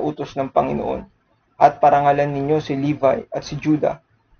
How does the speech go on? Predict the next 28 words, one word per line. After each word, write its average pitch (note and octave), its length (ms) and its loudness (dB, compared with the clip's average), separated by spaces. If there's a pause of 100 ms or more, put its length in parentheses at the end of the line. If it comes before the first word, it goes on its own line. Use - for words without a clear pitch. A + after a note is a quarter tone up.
(160)
sapagkat D#3 520 4
mula D#3 320 6
sa E3+ 120 -2
kanila D3 460 2
ay C#3 140 -4
babangon C#3 680 2
sa C3 160 -8
inyo C#3 400 -6
ang C3+ 140 -2
Kordero C#3 500 -2
ng B2+ 220 -6
Diyos, C3 420 -8 (260)
si D3 120 -16
Jesus C3 400 -8
Christ, - 400 -10 (760)
na C#3+ 120 -2
nag-aalis D3+ 640 4
ng D3 80 -2
kasalanan D3 560 4
ng C#3 160 -6
sanlibutan, C3+ 720 -2 (600)
isang E3 280 4
nagliligtas D#3+ 960 2
sa - 160 -2
lahat D3 400 4
ng D3 160 -2
mga C#3 80 -4
hentil C3+ 480 -2